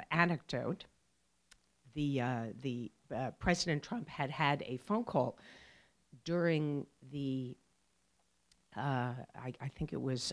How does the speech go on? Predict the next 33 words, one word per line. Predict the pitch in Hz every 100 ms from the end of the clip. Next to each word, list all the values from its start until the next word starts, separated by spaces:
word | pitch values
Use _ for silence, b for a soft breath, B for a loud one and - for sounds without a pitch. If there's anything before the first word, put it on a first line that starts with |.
| 131
uh, | 127 -
after, | 151 160 160 143 143
after | 143 151 160
the | 143
election | 135 131 135 - 117 113
and | 123 127 127
before | 131 - 139 135
the | 127 131
inauguration | 131 127 131 127 139 139 123 98 - B B B B
with | 156 175 180 - -
Tsai | - 143
Ing-wen, | 143 135 139 123 110
Taiwan's | - 120 131 131 139
president. | - 104 - 165 214
It's |
the | -
first | 175 165 -
time | 147 131 127
that | 135
any | 143 135
U | 131 131
S | 135 -
president | - 143 135 127 123
has | 123 - B B B B
talked | - 240 247 226
on | 185
the | 156
phone | - 175 170 151
that | 139
it | 143
has | 147 135
been, | - 139 131 -
uh, | 131